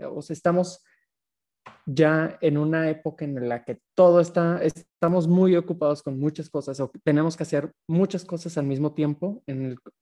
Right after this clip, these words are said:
y yo creo que eso es a lo que se está yendo, de que, ok, en lo que tú estás haciendo tus mil y un cosas, no queremos que pierdas ese ímpetu de consumir algo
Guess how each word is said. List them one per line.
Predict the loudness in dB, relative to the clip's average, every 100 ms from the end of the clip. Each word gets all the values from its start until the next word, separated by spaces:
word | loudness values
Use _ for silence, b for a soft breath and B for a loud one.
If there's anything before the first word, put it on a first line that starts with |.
| _ _ _
y | -2 2
yo | 2 2
creo | 0 0
que | -2
eso | -4
es | -12 -8
a | -4
lo | -4 -4
que |
se | -14
está | -12 -2 -2 0 -6 -8
yendo, | 0 2 2 0
de | -4 -6
que, | -6
ok, | -4 -2
en | -2 -2 -2
lo | -6
que | -8
tú | -2
estás | -2 -2 -6
haciendo | -4 -4 -4
tus | -6 -4
mil | -2 -2 -2
y |
un | -4
cosas, | -6 -6 -6 -8 b b b
no | 2 2
queremos | 4 2 2 0
que | -6
pierdas | 2 2 4 -2 -4 _ _ _ _ -4
ese | -4 0 2
ímpetu | 4 4 4 0 2 0
de | 0 2
consumir | 0 2 -2 -2 -2 0 0 -4 -8
algo | -6 -4 -4 -6 -8